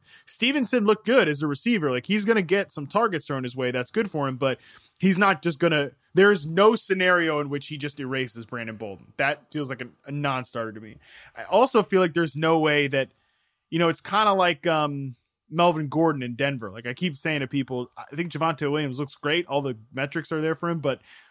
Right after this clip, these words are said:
the real life Denver Broncos are not gonna go to the real life Melvin Gordon and be like, "Sorry, buddy, you're not playing anymore," 'cause this guy's just,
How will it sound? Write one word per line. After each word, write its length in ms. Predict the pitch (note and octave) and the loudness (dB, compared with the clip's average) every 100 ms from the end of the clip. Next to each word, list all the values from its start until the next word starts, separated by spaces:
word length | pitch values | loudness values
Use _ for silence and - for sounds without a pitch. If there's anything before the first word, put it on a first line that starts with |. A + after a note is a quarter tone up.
| _ - | _ -6
the 120 | D#3 | -2
real 300 | C#3 E3+ G3+ | 2 4 6
life 240 | G3 F3+ - | 4 2 2
Denver 300 | F3 D#3+ C#3 | 0 0 0
Broncos 460 | D3+ D#3 D3+ C#3 | 0 0 0 -2
are 80 | C#3+ | -2
not 140 | D3 | -2
gonna 160 | D3 C#3+ | -2 -4
go 220 | C#3 D3+ | 0 0
to 80 | C#3+ | 0
the 80 | C3 | -2
real 180 | D3 D3 | 0 2
life 280 | C#3+ C#3 | 0 0
Melvin 260 | C#3+ C#3 C3 | 0 0 0
Gordon 300 | B2 C#3+ B2+ | 0 0 0
and 80 | A#2+ | -4
be 40 | |
like, 160 | A#2+ A#2 | -6 -4
"Sorry, 320 | - C#3 A#2+ | 0 0 0
buddy, 400 | A#2 A#2+ A#2+ A#2 - | -2 -4 -4 -8 -8
you're 220 | C#3+ C#3+ | -2 0
not 200 | C3 B2+ | -2 -2
playing 280 | C#3+ C3+ B2 | -2 -2 -4
anymore," 340 | A#2+ A#2 A#2 | -6 -4 -6
'cause 220 | - A#2 | -6 -6
this 160 | B2+ B2+ | -6 -6
guy's 280 | B2+ A#2 A2 | -4 -4 -4
just, 240 | A#2 A2+ | -8 -12